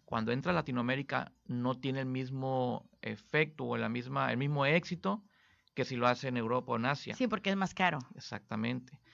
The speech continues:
Speaker 1: Entonces, ¿qué hace Amway? Por ser una muy buena compañía, lo que hace mejor es irse a esos, a esos países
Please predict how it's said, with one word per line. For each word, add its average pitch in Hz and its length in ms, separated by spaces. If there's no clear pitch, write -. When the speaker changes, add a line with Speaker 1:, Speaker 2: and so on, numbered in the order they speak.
Speaker 1:
Entonces, 127 360
¿qué 151 140
hace 160 280
Amway? 156 260
Por 117 220
ser 151 320
una 151 200
muy 156 220
buena 160 220
compañía, 139 420
lo 139 140
que 139 80
hace 135 160
mejor 127 320
es 127 160
irse 147 320
a - 20
esos, 160 420
a - 80
esos 165 160
países 160 540